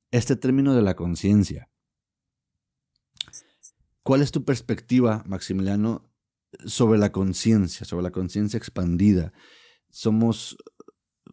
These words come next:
parte de esta conciencia? ¿Cuál es nuestra interacción con ella de aquí para allá y de allá para acá, si es que así es? ¿Cuál es tu perspectiva sobre la conciencia como, como, como tal?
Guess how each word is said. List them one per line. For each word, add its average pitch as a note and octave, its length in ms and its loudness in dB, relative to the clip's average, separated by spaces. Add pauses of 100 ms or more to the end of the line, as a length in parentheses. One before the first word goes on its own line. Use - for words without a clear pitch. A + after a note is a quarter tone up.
(200)
parte A#2 360 0
de A2+ 40 4
esta A2 160 -2
conciencia? G#2+ 840 2
¿Cuál G#2 220 0
es A2+ 100 -2
nuestra G#2+ 340 0
interacción G2+ 880 0 (460)
con G#2 220 4
ella G#2+ 540 4 (380)
de D#2+ 100 -12
aquí G2+ 200 -6
para D3 220 2
allá B2+ 420 0
y G#2+ 120 0
de F#2+ 120 2
allá F#2 280 2
para G2 200 2
acá, F#2 200 -2
si F#2 140 -4
es E2+ 140 -4
que F#2 220 -2
así F2+ 300 0
es? F2 140 -2
¿Cuál G2+ 160 2
es G#2 60 0
tu - 80 -10
perspectiva G2 500 -2
sobre F2+ 240 0
la E2 140 -2
conciencia F#2+ 840 -4 (800)
como, D#2+ 500 -6
como, D#2 300 -8
como D#2 180 -6
tal? F2+ 320 0